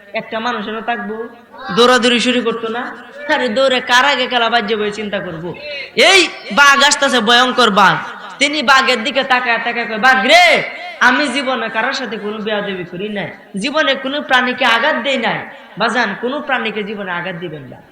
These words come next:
একটা পিঁপড়া মন্দ কি? আপনার শরীরে কামড় দিছি, আপনি সরায় দিবেন। আমি কোনো পিঁপড়াটাও মারি না, কারণ পিঁপড়াটাও কার সৃষ্টি? আল্লাহ সৃষ্টি। তারেও আল্লাহ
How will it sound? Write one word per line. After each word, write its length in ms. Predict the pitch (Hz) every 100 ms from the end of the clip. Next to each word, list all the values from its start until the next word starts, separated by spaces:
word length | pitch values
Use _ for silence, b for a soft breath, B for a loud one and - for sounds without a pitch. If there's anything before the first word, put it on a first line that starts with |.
| _ _
একটা 260 | 233 285 285
পিঁপড়া 380 | 311 - 277
মন্দ 340 | 269 269 247 226
কি? 260 | - 190
আপনার 220 | 202 226 240
শরীরে 380 | 277 277 254
কামড় 280 | 233 240 240
দিছি, 340 | 208 202 180 190
আপনি 180 | 202
সরায় 340 | 208 262 254 233
দিবেন। 300 | 196 175 175
আমি 200 | 220 240
কোনো 240 | 247 240
পিঁপড়াটাও 400 | 247 240 220 226
মারি 220 | 220 190
না, 180 | 165 139 - B _
কারণ 280 | 247 294 302
পিঁপড়াটাও 440 | 285 269 247 247 254
কার 200 | 247 226
সৃষ্টি? 400 | 247 233 - 196 - - - _ _ _ - - - _ -
আল্লাহ 360 | 277 277 262
সৃষ্টি। 260 | 254 226 208
তারেও 360 | 226 254 311
আল্লাহ 240 | 294 269